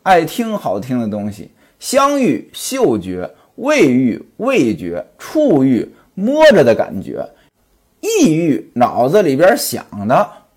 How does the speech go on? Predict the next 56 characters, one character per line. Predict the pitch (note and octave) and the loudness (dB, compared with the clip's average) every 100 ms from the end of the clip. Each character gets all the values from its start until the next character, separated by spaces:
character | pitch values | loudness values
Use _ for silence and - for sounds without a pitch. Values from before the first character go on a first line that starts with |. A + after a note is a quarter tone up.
| _ _ _ _ - | _ _ _ _ -6
这 | G3 | -2
七 | F#3 - - F#4+ | -2 -2 -4 -2
情 | F4 B3 C#4+ | 0 -2 0
六 | B3+ B3 | -2 -2
欲 | A#3+ | -2
它 | F#3 B3+ | 0 -2
肯 | - B2+ A2+ | -4 -6 -2
定 | A3 A#3+ | 0 0
会 | E3 D3 | 2 2
影 | A2+ B2+ | 2 -2
响 | C3+ F2 | -4 -6
人 | F#2 G#2 | -4 -2
的 | A#2 | -2
健 | A#2+ G#2+ F#2 | -4 -6 -6
康 | G2+ F#2+ | -10 -10
啊。 | F#2 - _ _ _ _ _ _ - | -12 -18 _ _ _ _ _ _ -6
我 | G#2+ D3 | 0 2
记 | A3+ G#3+ | 4 6
着 | F3 D3 | 6 6
我 | A2+ G#2+ | 4 0
上 | - F3 D#3 D3+ | 4 4 4 4
大 | E3 C#3+ | 4 4
学 | - C3+ D#3 D#3+ | 2 4 4 2
第 | D#3 F#3+ | -2 -2
一 | A3+ | 0
年， | C3 F#2 - _ _ - | -2 -4 -14 _ _ 0
刚 | G#3+ A#3 | 0 2
开 | A#3 G#3+ | 4 4
学 | G#3 F3+ | 4 0
没 | F#3 D#3+ | -2 -2
多 | F#3+ E3+ | 0 -2
久， | A#2+ - G1+ - _ _ _ _ | -2 -8 -16 -20 _ _ _ _
医 | - G#3 G#3+ | -6 -2 -2
学 | - C#3 E3 | 0 2 2
院 | F3 C#3+ | 2 2
的 | B2 A#2+ | 0 0
院 | C#3 C#3+ A2 | 0 0 -2
长 | - - F2 | -6 -14 -8
呢， | G#2+ G#2 | -6 -6
给 | G#2+ | -2
我 | B2 E2 | -2 -2
们 | G2 | -2
这 | G#2+ | -4
些 | G#2+ A#2+ | -2 -4
新 | A#2+ - C#3+ | -4 -4 -4
生 | C3+ C#3 C3 A#2+ | -4 -2 -2 -4
上 | A2+ A2+ A2 | -2 -4 -4
课， | D3+ - - _ _ _ _ | -6 -8 -12 _ _ _ _
他 | - - | 0 2
就 | B3 D#3+ | 4 4
讲 | A#2+ - | 2 -2
了 | G#2+ | -2
一 | A2+ | -2
个 | B2 | 0
道 | C#3 F#2+ D2 | -2 -2 -4
理。 | - - | -10 -18